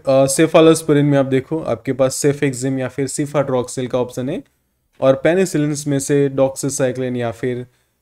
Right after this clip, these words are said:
amoxicillin जैसे पेनिसिलिन या फिर tetracyclines भी पेशेंट ले सकता है एंटीबायोटिक्स के तौर पे। अब आगे बात आते हैं मल्टीविटामिन्स भी लेना जरूरी, because इसमें एक सिम्टम डेवलप होता है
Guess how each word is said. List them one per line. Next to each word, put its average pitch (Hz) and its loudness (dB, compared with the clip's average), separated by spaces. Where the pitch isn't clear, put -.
amoxicillin 131 -2
जैसे 127 -2
पेनिसिलिन 131 -2
या 120 -2
फिर 123 -6
tetracyclines 127 -2
भी 127 -4
पेशेंट 113 -6
ले 139 4
सकता 143 -2
है 147 -6
एंटीबायोटिक्स 117 -4
के 117 -6
तौर 104 -6
पे। 98 -12
अब 151 6
आगे 160 4
बात 147 4
आते 143 0
हैं 147 -2
मल्टीविटामिन्स 127 -4
भी 127 -4
लेना 120 -2
जरूरी, 117 -6
because 127 -6
इसमें 147 -8
एक 147 -10
सिम्टम 147 -2
डेवलप 135 0
होता 131 -2
है 156 -2